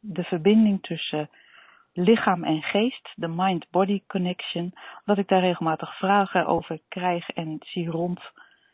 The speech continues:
waren, dacht ik, dacht, ik ga eens kijken of daar ook wetenschappelijk onderzoek naar is gedaan. En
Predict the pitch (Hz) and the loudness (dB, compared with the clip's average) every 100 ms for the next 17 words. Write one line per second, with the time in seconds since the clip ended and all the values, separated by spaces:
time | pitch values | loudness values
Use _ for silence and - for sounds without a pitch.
0 | _ _ 147 175 185 175 175 170 - _ | _ _ -2 2 2 2 0 -4 -10 _
1 | - - - - - 180 214 202 208 - | -20 -20 -4 -4 -4 -2 -2 -2 -6 -2
2 | 226 - 220 196 196 - 196 - 185 180 | -2 0 -2 0 -2 -4 -6 -2 0 0
3 | - 175 165 - - - _ _ _ - | 0 -2 -4 -8 -16 -20 _ _ _ -4
4 | 190 185 - - 170 151 - - 233 220 | 0 0 -2 -4 -4 -4 -8 -2 2 2
5 | - 160 - - 151 147 156 - 160 139 | 2 -4 -6 -6 -4 -4 -4 -6 -4 -2
6 | 143 170 _ _ - _ _ _ _ _ | -4 -8 _ _ -20 _ _ _ _ _
7 | 240 233 233 226 220 | 4 4 4 2 0